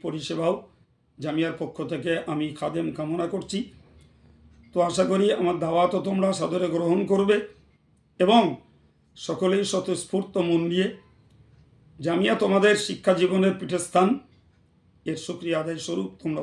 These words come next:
তোমাদের সার্বিক পরিষেবা, অনুদান এবং আর্থিক, বাক্যিক, দৈহিক সব প্রকারের সহযোগিতা রাখবে। তৎসহ আমি জামিয়ার পক্ষ থেকে আবেদন রাখছি, আপামার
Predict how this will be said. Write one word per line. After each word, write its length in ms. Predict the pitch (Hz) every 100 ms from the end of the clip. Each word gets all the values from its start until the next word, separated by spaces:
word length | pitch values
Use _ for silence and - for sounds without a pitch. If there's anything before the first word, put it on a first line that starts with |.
| 151
তোমাদের 280 | 156 151 165
সার্বিক 300 | 156 147 165 -
পরিষেবা, 400 | 147 135 160 170 180
অনুদান 320 | 151 143 147 185 - _ _ _ _ _ 175
এবং 200 | 165 196 240 - _ _ _ -
আর্থিক, 340 | 180 - 196 170
বাক্যিক, 340 | 170 - 185 175
দৈহিক 380 | 165 185 190 208 - - _ _ -
সব 200 | - 151 180
প্রকারের 360 | 147 180 180 -
সহযোগিতা 520 | 160 156 147 160 180 156
রাখবে। 240 | 127 135 143 - _ _ _ _ _ _
তৎসহ 360 | 185 185 220 202 226 - - _ _ _ _ _ _ -
আমি 320 | 156 160 170 165 156 - _ _ _ _ _ _ _ -
জামিয়ার 360 | 160 180 202 170
পক্ষ 160 | 180 185 185
থেকে 160 | 196 196 202
আবেদন 280 | 180 185 190 175
রাখছি, 260 | - - 220 - - _ _ _ _ _ _ _ -
আপামার 400 | 196 220 220